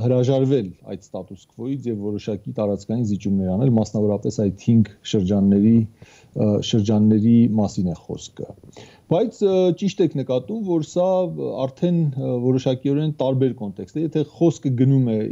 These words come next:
իսկապես, ը, Հայաստանի տարածքային ամբողջականությունը ոտնահարող ինչ-որ քայլերի դեմ, եթե իսկապես Ադրբեջանը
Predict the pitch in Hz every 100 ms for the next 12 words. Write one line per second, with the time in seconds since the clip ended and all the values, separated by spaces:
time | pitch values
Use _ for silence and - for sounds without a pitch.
0 | 110 - 127 127 117 - - 127 110 110
1 | 107 113 120 117 123 120 107 113 110 -
2 | 127 117 107 - _ _ _ 117 110 113
3 | - 107 107 110 110 117 107 98 107 113
4 | 110 110 101 98 110 95 107 104 104 101
5 | 101 139 123 113 113 110 - 113 - 131
6 | - - _ _ _ - 117 113 110 113
7 | 120 117 117